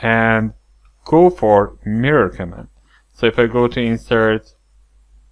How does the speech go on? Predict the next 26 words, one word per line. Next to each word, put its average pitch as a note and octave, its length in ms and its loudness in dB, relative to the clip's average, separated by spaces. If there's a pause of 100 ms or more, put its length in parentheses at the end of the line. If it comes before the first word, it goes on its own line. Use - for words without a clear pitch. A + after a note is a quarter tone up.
(420)
Transformation C#3 800 -4
Feature, A2 360 -6
Mirror A#2 420 -2
command, F#2+ 400 -8 (480)
this G3 180 0
is A3 240 2 (100)
kind D3+ 320 -2
of, C3 340 0
um, G#2+ 840 0
symmetry A#2 560 -6
command, D3+ 320 -4
but A2+ 220 -4 (160)
the G#2 140 -8
original G2+ 440 -4
object G2 320 -8
is G2+ 100 -12
going F#2+ 220 -10
to - 100 -12
be F#2+ 300 -8 (320)
there. F#2+ 480 -2 (240)
So - 140 -4
you C#3 60 -2
can C#3 200 -4
say D3 320 -2
it B2+ 240 -12
is, A2+ 500 0